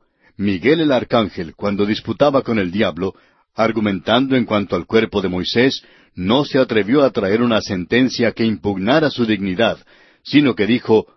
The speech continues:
'Que el Señor te reprenda'". Luego pasamos al versículo diez, y todos estos versículos son muy destacados.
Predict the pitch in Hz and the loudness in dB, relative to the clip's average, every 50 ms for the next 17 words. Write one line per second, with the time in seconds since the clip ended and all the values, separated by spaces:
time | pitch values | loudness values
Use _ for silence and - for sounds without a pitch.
0 | _ _ _ _ _ - 113 110 107 - - 101 95 107 139 151 135 - - 131 | _ _ _ _ _ -2 0 0 0 -2 -2 -2 0 2 4 4 2 2 0 -2
1 | 117 117 - - 110 107 95 87 76 73 67 - _ _ _ _ _ _ _ _ | 0 0 0 0 0 0 0 -2 -6 -10 -14 -16 _ _ _ _ _ _ _ _
2 | _ _ _ _ _ _ _ _ _ _ _ _ _ _ _ _ - - _ _ | _ _ _ _ _ _ _ _ _ _ _ _ _ _ _ _ -20 -20 _ _
3 | - 175 190 180 - 147 131 - 156 160 147 120 127 113 98 98 90 - - 143 | 0 2 2 2 2 0 0 0 0 0 0 0 0 0 2 0 0 0 -2 -4
4 | - 127 110 92 90 95 107 113 113 - - 98 87 - - 170 180 170 151 117 | 0 0 0 0 2 2 2 2 2 0 -2 -6 -4 0 2 2 4 4 2 0
5 | - 120 113 - 127 113 90 85 80 - - 131 117 117 101 85 - - 110 98 | 0 -2 0 0 -2 -4 -4 -6 -8 -6 -6 -6 -6 -4 -6 -6 -2 -2 -2 -2
6 | 87 80 95 135 147 127 113 98 - - 87 80 - 110 95 78 71 69 - - | -2 0 2 2 4 4 2 -2 -2 -4 -8 -4 -2 -2 -2 -2 -4 -10 -16 -20